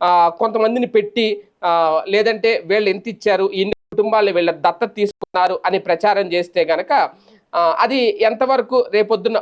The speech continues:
ఉపయోగపడుతుంది అనేదే. కాకపోతే ఈ పీ ఫోర్ అంతా హడావుడైతే బాగానే నడుస్తుంది, దీనివల్ల ప్రయోజనం ఎంతవరకు ఉంది అనేది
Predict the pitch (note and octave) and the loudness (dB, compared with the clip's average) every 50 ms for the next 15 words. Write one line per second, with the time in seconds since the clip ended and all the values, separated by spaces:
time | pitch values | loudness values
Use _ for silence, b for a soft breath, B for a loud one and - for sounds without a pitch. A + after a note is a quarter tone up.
0 | - G3+ F3+ - A3 A3+ A3 G3 G3 G#3+ G3 G3 - G#3 F3+ F#3 F#3+ G3 - - | -4 -4 -2 0 2 2 2 2 0 -2 -2 -2 -2 -2 -2 -2 -2 -4 -2 0
1 | F#3 G3 G#3 G#3 - G4 C#5 - _ _ - G#3 G#3 G3+ G#3 A#3+ A3 A#3+ A3+ G3+ | 0 0 0 0 -2 -6 -10 -10 _ _ -2 -2 -2 -2 -2 -2 0 0 0 0
2 | G#3 G#3 A3 A3 - - B3 C4 C#4+ C#4 C#4+ C#4+ C4 A#3 F#3 C#3+ - b b b | -2 -4 -8 -10 -8 -4 -4 -4 -4 -2 0 0 0 2 0 -2 -6 b b b
3 | b b - F3 F3+ F#3+ F#3+ B3+ A#3 E3+ - F#3 F#3 A3 C4+ C#4+ C4+ C4 C4 C4 | b b -6 -4 -4 -2 0 0 0 0 2 0 2 2 4 2 2 2 0 -2
4 | C4 A3 G#3+ A3+ A3 A#3 A3+ A3 G#3+ G3+ G#3 - G3 F#3+ E3+ F3 F3 F3 - - | -2 -2 0 0 0 0 0 -2 -2 -4 -6 -10 -8 -4 -4 -4 -4 -6 -10 -20
5 | _ _ E3 A3 A#3 A3+ A3+ A3+ C4 C4 - - A3+ A3 A3 A#3+ C#4 C4 - C#4 | _ _ 0 0 2 2 2 2 0 0 -2 -2 0 2 4 4 4 2 2 0
6 | C4+ A#3+ G#3+ G#3+ G3 A#3 A#3 A#3+ A3+ G#3 A#3 A3+ G#3 G3+ G#3+ F#3+ A#3 A3 - F#3+ | 0 0 0 0 -2 -2 -2 -2 -2 -2 -2 -2 -2 -4 -4 -4 -4 -4 -2 0
7 | F#3 G3+ G#3 G#3 E4 | 0 0 0 0 -2